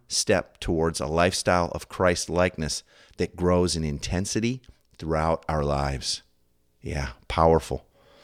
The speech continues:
God doesn't expect us to start with perfection. <laughs> All right, number two of the big three. Our calling to make disciples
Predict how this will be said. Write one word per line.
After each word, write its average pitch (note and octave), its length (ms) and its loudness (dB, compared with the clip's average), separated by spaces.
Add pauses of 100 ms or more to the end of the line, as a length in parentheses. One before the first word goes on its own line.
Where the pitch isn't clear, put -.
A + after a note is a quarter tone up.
(600)
God C3+ 420 -2
doesn't A#2 540 2
expect - 420 0
us - 160 -2
to - 120 -8
start F#2 420 4 (520)
with F2+ 200 0
perfection. D#2+ 600 -2 (360)
<laughs> D3+ 120 4
All D#3+ 80 8
right, A#2 200 6 (380)
number D3+ 280 6
two D3+ 220 4
of G2+ 100 4
the G2 60 -2
big G2 180 2
three. F2 280 -2 (360)
Our B2+ 160 6
calling F3+ 680 2
to B2+ 100 -6
make B2+ 180 0
disciples B2+ 640 2